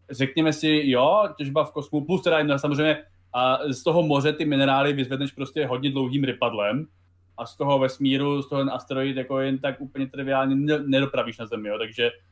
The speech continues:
jo, jako, eh, čistit na úrovni těch robotů, to není zase tak jako, o, o, velký rozdíl, ale v té aplikaci je to potenciálně dost značný rozdíl. Na druhou stranu ten vesmír má tu výhodu v tom, ale to už se jako dostáváme trošičku jinam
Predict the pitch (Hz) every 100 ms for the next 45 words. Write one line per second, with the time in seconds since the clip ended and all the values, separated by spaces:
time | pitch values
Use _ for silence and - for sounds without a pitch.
0 | _ _ _ _ - 135 151 170 180 185
1 | 156 151 180 165 147 139 160 190 165 151
2 | 160 165 165 156 160 127 127 139 160 156
3 | 139 131 135 - 143 139 139 151 139 127
4 | 123 104 117 110 120 117 160 165 143 156
5 | 165 160 _ _ _ - 120 131 135 -
6 | 151 135 143 143 135 - 143 143 135 127
7 | 135 120 139 127 135 143 135 143 143 139
8 | 117 117 117 113 113 113 113 - - 101
9 | 98 98 98 95 - _ _ _ _ _
10 | _ _ - 151 202 202 190 185 175 147
11 | 160 156 151 151 139 139 139 - 131 131
12 | 123 127 135 135 123 135 127 120 - -
13 | 131 120 123 127